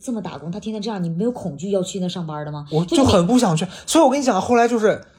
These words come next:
Speaker 2: 你知道大家很愿意上早班，因为早班比如说你七
Speaker 1: 对。
Speaker 2: 点开始，
Speaker 1: 嗯。
Speaker 2: 你下午三点就下班了。
Speaker 1: 嗯。
Speaker 2: 啊，你，你还可以干别的事儿一天。我后来我就是为了不跟他一起上班，我就跟人家说我要上晚班。
Speaker 1: 晚班熬半夜你也
Speaker 2: 我熬到半夜，
Speaker 1: 上晚班。
Speaker 2: 我也不愿意跟他一起上。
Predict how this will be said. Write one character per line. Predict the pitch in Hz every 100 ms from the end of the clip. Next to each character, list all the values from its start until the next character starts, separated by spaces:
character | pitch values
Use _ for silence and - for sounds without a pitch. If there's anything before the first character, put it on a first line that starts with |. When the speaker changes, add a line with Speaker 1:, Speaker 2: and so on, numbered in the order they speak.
| -
Speaker 2:
你 | 156
知 |
道 | 226
大 | 240
家 |
很 | 240 147
愿 | 160
意 |
上 | 175 151
早 | 139
班， | 113 120
因 | 165
为 |
早 | 190 135
班 | 160
比 | 156
如 | 139
说 | 165
你 | 151 123 -
七 | - 208
Speaker 1:
对。 |
Speaker 2:
点 | 165
开 | 127 160
始， | 160 - -
Speaker 1:
嗯。 | 185 180 175
Speaker 2:
你 | -
下 | 240 226
午 |
三 | 208 254
点 | 139
就 |
下 | 156 214
班 | 202 233
了。 | 214 -
Speaker 1:
嗯。 | 185 175 160 151
Speaker 2:
啊， | 156 127
你， | 143 151 156
你 | 151
还 | 156
可 | 190
以 | 208
干 | 214
别 | 160 127
的 | 156
事 | 156
儿 | 127
一 | 135
天。 | 131 120 - - - -
我 | 156
后 | 185 202
来 | 190
我 | 139
就 | 165
是 | 170 165
为 | 180
了 | 185
不 | 147 190
跟 | 170
他 | 160 156
一 |
起 | 139
上 | 143 131
班， | 131 127
我 | 123
就 |
跟 | 143 151
人 | 139
家 | 135
说 | 135 131 131 143
我 |
要 | 135
上 | 143 147
晚 | 139 110
班。 | 110 113 - _ _ -
Speaker 1:
晚 | 190
班 | 190 240
熬 | 185
半 | 202 220
夜 | 226
你 | 185
也 | 160
Speaker 2:
我 |
熬 | 147 214
到 | 240
半 | 254
夜， | 247
Speaker 1:
上 | 226
晚 |
班。 | 160
Speaker 2:
我 |
也 | 147
不 | 127 135
愿 | 160
意 | 139
跟 | 147
他 | 135 131
一 |
起 | 127
上。 | 113 123 107